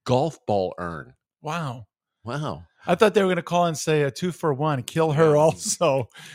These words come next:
Speaker 2: and we'll do
Speaker 1: Well,
Speaker 2: it for one
Speaker 1: well, by the way,
Speaker 2: price.
Speaker 1: her foot was on his oxygen while we were
Speaker 2: <laughs> Yeah, you said that.
Speaker 1: So.
Speaker 2: Um, N F L.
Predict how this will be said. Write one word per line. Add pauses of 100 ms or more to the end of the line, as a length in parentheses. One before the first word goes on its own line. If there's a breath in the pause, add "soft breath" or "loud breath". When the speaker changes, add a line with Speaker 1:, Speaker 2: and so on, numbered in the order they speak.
(180 loud breath)
Speaker 2:
and
we'll
do
Speaker 1:
Well,
Speaker 2:
it
for
one
Speaker 1:
well,
by
the
way,
Speaker 2:
price.
Speaker 1:
her
foot
was
on
his
oxygen
while
we
were (100)
Speaker 2:
<laughs>
Yeah, (120)
you
said (420)
that. (140)
Speaker 1:
So. (300 loud breath)
Speaker 2:
Um,
N
F
L.